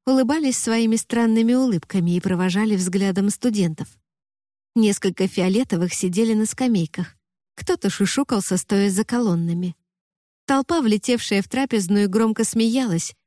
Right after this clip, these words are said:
видимо, радуясь тому, что все-таки заполучила шоколадные кексы. Из открытой двери на Эбель косилась тайная вечеря, а кресты, висящие рядом с ней, не позволили выругаться вслух.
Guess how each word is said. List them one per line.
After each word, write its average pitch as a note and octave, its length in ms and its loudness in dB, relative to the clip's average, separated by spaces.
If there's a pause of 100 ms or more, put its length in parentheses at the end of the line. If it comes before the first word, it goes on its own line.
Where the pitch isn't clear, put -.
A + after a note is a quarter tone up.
(200)
видимо, G3+ 440 4
радуясь G3 420 2
тому, F#3+ 340 2
что F3+ 200 -2
все-таки F#3+ 400 -4
заполучила F#3+ 680 0
шоколадные F#3 640 0
кексы. - 500 -6 (760)
Из A3+ 200 2
открытой G#3 500 0
двери G#3+ 340 2
на F#3+ 260 2
Эбель A3+ 300 0
косилась A3 580 -2
тайная A3+ 480 0
вечеря, E3 480 -2 (580)
а A#3+ 100 2
кресты, A3+ 460 0
висящие F#3+ 560 0
рядом F#3 320 0
с - 140 -6
ней, E3+ 240 -2 (320)
не A3+ 140 4
позволили F#3 640 2
выругаться F#3+ 540 -2
вслух. - 500 -6